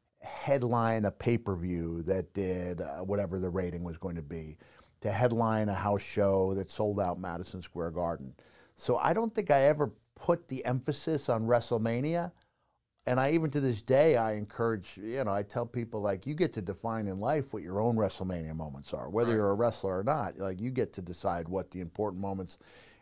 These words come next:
Speaker 1: in your life are. Not to go all D D P on you
Speaker 2: Yeah.
Speaker 1: at this point, uh, but I can be positive when I need to.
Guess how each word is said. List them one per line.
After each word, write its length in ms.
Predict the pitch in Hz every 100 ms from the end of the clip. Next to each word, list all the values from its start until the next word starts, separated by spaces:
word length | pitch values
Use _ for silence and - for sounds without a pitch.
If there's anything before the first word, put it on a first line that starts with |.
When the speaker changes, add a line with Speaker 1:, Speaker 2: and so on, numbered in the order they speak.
| _
Speaker 1:
in 120 | 123 110
your 140 | 104
life 300 | 113 175 180
are. 120 | 101
Not 240 | 107 156 -
to 60 |
go 160 | 139 139
all 220 | 120 101
D 200 | 90 120
D 160 | 101 92
P 460 | - 135 185 165
on 240 | 85 76 76
you 200 | 151 139
Speaker 2:
Yeah. 160 | 147 107
Speaker 1:
at 80 |
this 180 | - 95
point, 440 | - 98 92 95 101 - - _ -
uh, 200 | 101 104
but 200 | 101 123
I 120 | 170
can 160 | 190 208
be 120 | 185
positive 560 | - 143 127 110 110 101
when 140 | 104
I 80 | 101
need 240 | 113 110
to. 220 | - 156